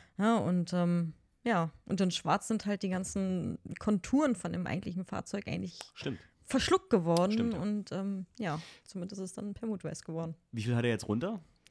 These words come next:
Speaker 1: Jetzt aktuell,
Speaker 2: Jetzt bin ich
Speaker 1: das
Speaker 2: gespannt.
Speaker 1: <laughs> Willst du das wirklich wissen?
Speaker 2: Achtung, kurz, jetzt könnt ihr alle mal kurz schätzen.
Speaker 1: <laughs>
Speaker 2: Ich schätze jetzt auch mal.
Speaker 1: Ja, ich bin gespannt.
Speaker 2: Ich sag jetzt mal einfach, ah, du hast den zwei acht gekauft mit hundertsiebzig?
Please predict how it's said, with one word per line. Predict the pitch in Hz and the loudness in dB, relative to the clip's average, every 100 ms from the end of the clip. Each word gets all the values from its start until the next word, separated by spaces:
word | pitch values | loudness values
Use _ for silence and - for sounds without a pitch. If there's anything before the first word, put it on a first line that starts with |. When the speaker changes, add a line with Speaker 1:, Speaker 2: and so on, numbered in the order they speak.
| - _ | -20 _
Speaker 1:
Jetzt | 180 254 349 - - 233 | 6 8 6 2 0 0
aktuell, | 247 - - 220 233 214 277 - | 0 -4 2 6 6 4 2 -4
Speaker 2:
Jetzt | - | 0
bin | - | 0
ich | 202 | 0
Speaker 1:
das | - | 0
Speaker 2:
gespannt. | 98 92 - | 6 8 12
Speaker 1:
<laughs> | 311 - 254 - - | 10 12 8 6 -2
Willst | - - | -2 4
du | 262 | 4
das | 240 | 4
wirklich | 285 - | 0 -2
wissen? | 302 254 - | 0 2 2
Speaker 2:
Achtung, | - 151 | 4 4
kurz, | - 143 | 6 6
jetzt | 117 - - | 6 -2 0
könnt | 131 | 2
ihr | 127 | 6
alle | 113 | 6
mal | 381 | 10
kurz | - - | 10 12
schätzen. | 554 - 285 196 - - | 10 12 8 6 0 -2
Speaker 1:
<laughs> | - | -6
Speaker 2:
Ich | - | 2
schätze | 143 135 107 | 4 4 2
jetzt | - | 4
auch | 123 147 | 4 6
mal. | 175 190 190 - | 4 4 0 0
Speaker 1:
Ja, | 190 165 247 - | 2 4 2 0
ich | - | -6
bin | 277 294 | -6 -4
gespannt. | - 196 156 - _ _ _ 117 - | 2 2 2 -6 _ _ _ -16 -8
Speaker 2:
Ich | 113 | -2
sag | 143 135 | 0 2
jetzt | 151 | 2
mal | 123 107 | 4 4
einfach, | 135 123 92 - _ _ | 4 2 -2 -6 _ _
ah, | 87 123 131 135 139 139 - _ _ _ | -10 -6 -4 -4 -4 -6 -10 _ _ _
du | 101 | -8
hast | 92 117 143 | -6 -4 -2
den | 135 | -2
zwei | 127 117 117 110 | -2 -2 -2 -4
acht | 110 - | -10 -12
gekauft | 107 - 123 - - | -14 -12 -10 -10 -10
mit | 92 | -8
hundertsiebzig? | 143 139 - 143 - - 196 - | -8 -8 -10 -12 -12 -10 -10 -10